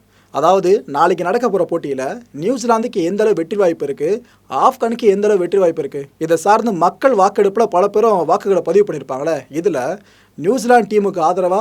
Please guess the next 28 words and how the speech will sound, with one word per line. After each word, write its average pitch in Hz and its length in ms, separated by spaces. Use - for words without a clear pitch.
அறுபத்தி 220 480
ஆறு 185 220
சதவிகிதம் 190 420
பேர் 233 180
வாக்களிச்சிருக்காங்க. 160 640
இன்னொரு 254 280
பக்கம் 226 320
ஆப்கானுக்கு 220 460
ஆதரவா 160 320
முப்பத்தி 254 460
நான்கு 220 220
சதவிகிதம் 196 520
பேர் 247 180
வாக்களிச்சிருக்காங்க. 156 680
இது 220 220
உண்மையான 240 580
வாக்கெடுப்பா 190 540
தான் 254 120
நாம 160 160
நம்பலாம். 180 400
ஏன்னா, 175 260
நியூசிலாந்து 220 600
எந்த 214 140
அளவு 220 180
பலமான 202 380
டீம்னு 208 240
நம்மளுக்கு 160 260
தெரியும். 160 240